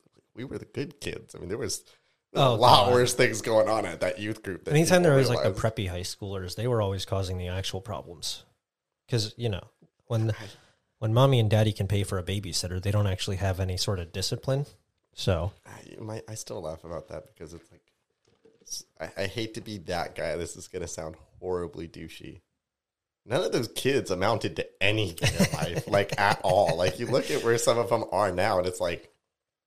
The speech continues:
Speaker 2: Oh,
Speaker 1: that's what you
Speaker 2: God.
Speaker 1: chose to do. Like,
Speaker 2: Even people from my high school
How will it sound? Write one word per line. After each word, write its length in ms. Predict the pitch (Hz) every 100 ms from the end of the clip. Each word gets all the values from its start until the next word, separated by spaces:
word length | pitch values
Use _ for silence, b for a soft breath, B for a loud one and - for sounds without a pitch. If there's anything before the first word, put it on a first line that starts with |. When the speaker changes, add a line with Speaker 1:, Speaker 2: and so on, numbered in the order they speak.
| _ _ -
Speaker 2:
Oh, 60 | 139
Speaker 1:
that's 160 | 127
what 180 | 110 120
you 60 | 113
Speaker 2:
God. 80 | 107
Speaker 1:
chose 280 | 156 196 -
to 100 | 160
do. 380 | 113 139 214 190
Like, 500 | 127 101 120 - -
Speaker 2:
Even 160 | 160 190
people 200 | 180 175
from 160 | 131
my 160 | 107 104
high 180 | 113 92
school 480 | - 104 92 87